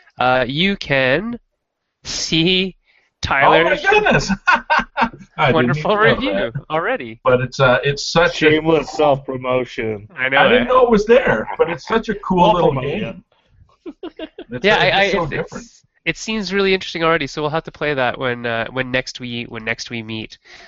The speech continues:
Speaker 3: Yeah, that sounds
Speaker 1: Um,
Speaker 3: good. It's kind of a Hanabi-ish.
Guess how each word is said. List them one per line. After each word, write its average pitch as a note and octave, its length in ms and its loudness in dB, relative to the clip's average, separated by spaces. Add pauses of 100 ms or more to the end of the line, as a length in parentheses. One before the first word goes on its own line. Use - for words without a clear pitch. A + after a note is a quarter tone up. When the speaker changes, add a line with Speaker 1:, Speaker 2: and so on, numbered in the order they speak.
(120)
Speaker 3:
Yeah, B2 100 -8
that A#2+ 200 2
sounds A2+ 160 -2
Speaker 1:
Um, A2 60 -16
Speaker 3:
good. B2+ 180 -10
It's G2+ 100 -20
kind D#3 200 -6
of B2+ 100 -6
a A2+ 280 0
Hanabi-ish. A#2+ 920 -6